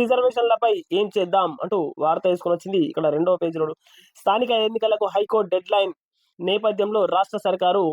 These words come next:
సమాలోచనలు అంటూ వార్త వేసుకొని వచ్చింది ఇక్కడ. బనకచెర్లపై న్యాయ పోరాటం అంటూ నాలుగవ పేజీలోని వార్త. వారానికి రెండు సార్లు స్కూళ్లకు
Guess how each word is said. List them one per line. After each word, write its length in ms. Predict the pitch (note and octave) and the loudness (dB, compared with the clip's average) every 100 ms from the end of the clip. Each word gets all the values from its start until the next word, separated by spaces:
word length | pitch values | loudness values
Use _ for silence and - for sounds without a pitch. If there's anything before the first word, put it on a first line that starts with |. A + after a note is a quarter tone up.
| - _ _ _ _ _ - | -4 _ _ _ _ _ -4
సమాలోచనలు 800 | E3+ F#3 G#3+ G3 F#3 D#3+ D#3+ D#3+ C3 | 0 2 2 0 0 0 0 0 -2
అంటూ 160 | C3 F3+ C3+ - D3 | -2 0 -2 -2 0
వార్త 220 | - - | 0 0
వేసుకొని 280 | E3+ D#3+ E3 | -2 -2 -4
వచ్చింది 200 | D#3 D#3+ | -4 -4
ఇక్కడ. 140 | E3+ G3+ - _ _ _ _ D#3 | -2 -4 -8 _ _ _ _ 0
బనకచెర్లపై 640 | F#3 A#3 B3+ A#3+ A#3 A#3 A3 F#3+ | 0 0 0 0 0 0 -2 -2
న్యాయ 200 | F#3+ G#3+ G#3 | 0 0 0
పోరాటం 380 | G3 F#3 F#3 F3 C#3 D#3+ | 0 0 0 -2 -4 -6
అంటూ 160 | F#3 D3 D3+ | -4 -4 -2
నాలుగవ 240 | D#3+ F#3 F#3 | 0 0 0
పేజీలోని 340 | F3 E3 D#3+ D#3 | 0 0 0 2
వార్త. 200 | D3+ - G3 _ _ _ _ _ _ _ _ _ _ _ _ D#3 | 2 0 -6 _ _ _ _ _ _ _ _ _ _ _ _ 4
వారానికి 420 | G#3 B3+ C4 B3 A3 | 4 4 0 0 0
రెండు 180 | A#3 A#3 | 0 0
సార్లు 240 | A#3+ A3+ G3+ | 0 -2 -6
స్కూళ్లకు 460 | - A3 A3 G3+ | -6 -2 -2 0